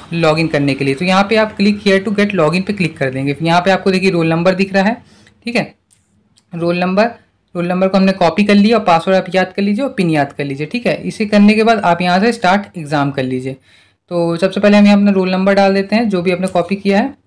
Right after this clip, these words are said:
और फिर पासवर्ड डाल देते हैं जो वहाँ पे दिया होगा आपको याद करने का मैंने कहा था, फिर पिन डाल देते हैं जो भी पिन होगा यहाँ पे, ठीक है। पिन डालने के बाद आपको simply यहाँ क्या करना है, लॉगिन पे क्लिक कर देना है।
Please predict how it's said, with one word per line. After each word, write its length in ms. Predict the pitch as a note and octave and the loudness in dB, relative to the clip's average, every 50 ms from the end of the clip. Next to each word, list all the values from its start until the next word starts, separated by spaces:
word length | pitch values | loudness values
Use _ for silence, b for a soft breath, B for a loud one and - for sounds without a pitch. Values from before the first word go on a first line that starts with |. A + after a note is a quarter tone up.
| - - | -12 -8
और 240 | E3 D#3 D#3 D#3 D#3 | -6 -4 -2 -4 -4
फिर 140 | - E3+ E3+ | -4 -6 -4
पासवर्ड 360 | - E3 D#3+ D#3+ - G3 F#3+ | -2 0 0 0 0 0 2
डाल 180 | G3 G3 G3 G3 | 2 2 2 2
देते 220 | G3 G3 G3+ G#3 | 0 -2 -2 -2
हैं 100 | A#3+ C4 C4+ - - | -2 -2 -4 -8 -10
जो 140 | E3 E3+ E3 | -8 -6 -4
वहाँ 160 | E3 E3 E3+ | -2 -2 -4
पे 140 | E3+ - E3+ | -4 -6 -6
दिया 260 | D#3 D#3+ E3+ F3 F3 | -4 -2 0 0 2
होगा 180 | F3 F3+ F#3 F#3+ | 2 2 2 0
आपको 180 | F3+ - F#3 | -2 -2 -2
याद 200 | F3 E3 D#3+ D#3+ | 0 0 -2 -2
करने 160 | - E3+ E3+ | -4 -8 -6
का 60 | E3+ E3+ | -6 -6
मैंने 140 | E3+ E3 E3 | -6 -8 -6
कहा 160 | - E3+ E3+ | -6 -6 -6
था, 120 | E3+ A#3 B3 - b b b b b b - | -4 -4 -6 -8 b b b b b b -14
फिर 120 | F#3 G3 - | -14 -6 -2
पिन 160 | G#3 G3 E3+ D3 | 0 0 2 2
डाल 220 | C#3+ C3+ C3 C3 | 0 0 0 -2
देते 180 | C#3 C3+ - D#3+ | -4 -4 -4 -4
हैं 80 | D3 | -4
जो 80 | D3+ C#3+ | -4 -4
भी 80 | D3 C#3+ | -6 -6
पिन 180 | - C#3+ C#3 | -8 -8 -8
होगा 200 | C3 C3 B2+ B2+ | -8 -8 -8 -8
यहाँ 120 | B2+ B2+ B2 | -8 -10 -10
पे, 140 | - - C#3+ | -12 -14 -12
ठीक 200 | - G#3+ G#3+ G#3 | -10 -8 -6 -6
है। 120 | - - - _ _ _ _ _ _ _ _ _ _ _ _ _ _ _ _ _ _ _ _ _ _ _ _ _ _ - | -8 -10 -12 _ _ _ _ _ _ _ _ _ _ _ _ _ _ _ _ _ _ _ _ _ _ _ _ _ _ 0
पिन 160 | G#3 G#3 G3+ | 2 4 4
डालने 300 | G3 F#3+ F#3 F#3+ F#3+ G3 | 4 4 2 2 0 0
के 100 | F#3+ G3 | 0 0
बाद 180 | G3 G#3 G#3 G3+ | 2 2 4 2
आपको 200 | G3+ G3 - G3+ | 2 0 0 -2
simply 280 | G3+ G3 F#3 E3+ G3 G3+ | -2 -2 -2 0 2 4
यहाँ 180 | G#3 G3+ G3+ | 6 6 4
क्या 100 | G3 G3+ G3 | 4 2 2
करना 220 | G3+ G#3 G#3 A#3+ | 2 2 2 4
है, 60 | B3+ A3 | 2 2
लॉगिन 360 | F#3+ E3+ D#3 D3+ E3 G3 A3 | 2 2 2 2 2 2 2
पे 120 | A3 A#3 A#3 | 2 0 -6
क्लिक 240 | - F#3 D#3 - - | -4 -4 -6 -4 -4
कर 140 | D3 C#3 | -6 -6
देना 220 | C3 C#3 C3+ C#3 C#3 | -6 -6 -6 -6 -8
है। 80 | C#3 | -8